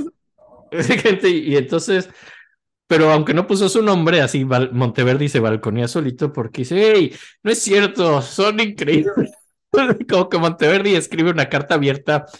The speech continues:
defendiendo su música, ¿no? Y esto va a durar muchos años, esta guerra de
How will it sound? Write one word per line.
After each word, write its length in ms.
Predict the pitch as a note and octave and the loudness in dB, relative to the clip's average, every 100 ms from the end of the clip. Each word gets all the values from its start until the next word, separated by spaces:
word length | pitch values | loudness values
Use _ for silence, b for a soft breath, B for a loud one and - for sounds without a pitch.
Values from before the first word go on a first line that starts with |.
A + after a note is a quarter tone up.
| B B - | B B -8
defendiendo 800 | B2 C3+ B2+ C3+ D3 D3+ C#3+ B2+ | -6 -2 -2 0 0 2 2 2
su 140 | C#3+ | 0
música, 640 | C#3+ E3 - G#2+ A2 G2+ _ _ _ _ _ _ _ A#3+ D4 | 0 0 -2 -8 -12 -12 _ _ _ _ _ _ _ -20 -10
¿no? 400 | A#2+ C3+ C#3 - | -4 -2 -4 -4
Y 420 | C3 B2+ B2+ C3 | -2 0 2 0
esto 240 | E3 - G3 | 0 0 2
va 80 | F3+ | 2
a 40 | |
durar 240 | F3+ E3+ | 2 2
muchos 340 | E3 D#3 A#2+ - | 0 -4 -6 -4
años, 280 | G2+ B2 A#2+ | -4 -4 -8
esta 380 | A2 C3+ A#2 B B B B B - | -8 -6 -6 B B B B B -8
guerra 400 | C3+ C#3+ D3+ C#3 | 0 2 4 2
de 220 | A#2 - | 2 -2